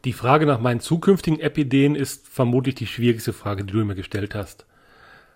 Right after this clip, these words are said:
Eine Idee für eine gute App zu finden, ist die größte Herausforderung an dem ganzen Prozess. Sollte also jemand deiner Zuhörer die Million-Dollar-Idee haben, darfst du sie mir gerne weiterleiten. Bisher bin ich eigentlich ganz gut damit gefahren, Apps zu programmieren, die mir selbst helfen.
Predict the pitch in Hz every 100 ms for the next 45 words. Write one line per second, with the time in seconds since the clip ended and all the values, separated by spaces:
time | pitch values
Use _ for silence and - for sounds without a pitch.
0 | _ - 127 127 143 175 170 139 127 143
1 | 147 - - - 151 151 160 160 160 139
2 | - 107 113 127 127 104 123 - 117 120
3 | 107 107 107 113 - - 113 - - _
4 | _ - - - _ 127 143 175 139 123
5 | 139 131 123 120 - 165 180 170 156 127
6 | 156 143 123 127 123 135 160 151 135 139
7 | 127 123 131 123 - 113 113 131 104 110
8 | 110 110 95 98 120 101 - - 104 _
9 | _ _ _ - _ _ _ _ - 151
10 | 180 151 151 135 143 - 127 120 139 160
11 | 139 139 131 127 120 123 131 - 135 135
12 | 131 123 127 123 110 110 113 104 110 -
13 | - 104 - -